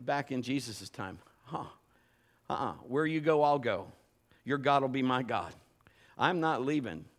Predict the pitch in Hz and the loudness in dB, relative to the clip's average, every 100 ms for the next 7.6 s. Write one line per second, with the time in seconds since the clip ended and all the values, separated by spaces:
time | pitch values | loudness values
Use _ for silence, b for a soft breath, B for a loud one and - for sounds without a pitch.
0 | _ 120 123 117 127 131 139 123 135 139 | _ -4 -2 0 0 0 0 2 2 2
1 | 123 123 113 123 131 95 - _ _ _ | 0 -2 -2 0 0 -2 -12 _ _ _
2 | _ _ _ - 151 - - - - 180 | _ _ _ -8 -8 -8 -18 -10 -2 0
3 | - 180 135 80 - 165 - 175 151 160 | 6 6 6 0 -2 0 2 2 6 6
4 | 160 160 170 160 165 107 - b b - | 8 6 6 4 2 2 -4 b b 6
5 | 240 381 415 392 233 196 294 339 - 302 | 12 12 12 12 12 12 12 12 12 8
6 | 277 - 247 247 202 190 202 247 240 269 | 6 8 8 10 6 2 8 8 8 4
7 | 214 - 285 294 254 | 4 0 2 4 4